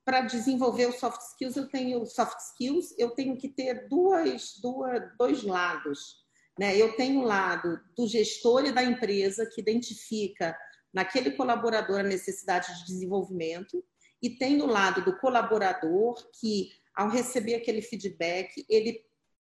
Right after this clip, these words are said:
entende, percebe aquela necessidade, é, faz a sua reflexão e vê o benefício em receber. Aí a gente vai falar numa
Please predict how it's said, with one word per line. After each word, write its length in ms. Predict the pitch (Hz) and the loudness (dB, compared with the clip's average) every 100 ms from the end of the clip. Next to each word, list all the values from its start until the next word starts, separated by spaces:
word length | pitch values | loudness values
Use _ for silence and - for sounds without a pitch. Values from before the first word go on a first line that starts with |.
| _ | _
entende, 600 | 208 202 202 208 240 240 | 0 0 2 2 2 0
percebe 1000 | - 214 - - 190 190 214 214 311 - - _ - | -2 -4 -4 -4 0 0 0 2 0 0 -10 _ -12
aquela 320 | 180 226 208 | -4 -2 0
necessidade, 1120 | 208 202 190 - 175 156 160 180 180 233 226 _ _ - | 0 0 -4 -6 -2 0 2 0 -4 -8 -10 _ _ -6
é, 580 | 185 196 180 180 180 147 | -2 0 0 0 -2 -4
faz 480 | - 208 233 247 | -4 0 2 2
a 60 | - | 0
sua 240 | - 226 | -2 -2
reflexão 920 | 202 220 - 220 - - 202 170 214 370 _ _ _ _ _ _ _ | 2 2 2 -4 -4 -6 -6 -4 -6 -6 _ _ _ _ _ _ _
e 140 | 226 240 | -2 -2
vê 260 | 190 262 | 2 2
o 160 | 330 226 | 4 4
benefício 1120 | 254 254 226 - - 214 233 - - 285 330 - _ _ | 4 4 4 2 -4 -2 -2 -4 0 0 0 -8 _ _
em 580 | 220 226 240 254 262 247 | 4 4 4 2 0 2
receber. 880 | 233 247 - 226 180 196 226 - - | 2 2 0 2 6 6 4 0 -6
Aí 240 | 190 196 220 | -2 2 2
a 40 | |
gente 240 | 220 240 - - _ | 2 -2 -4 -18 _
vai 200 | - 214 | -2 -2
falar 400 | 214 208 196 220 | -2 -4 -2 0
numa 280 | 226 226 | 0 -2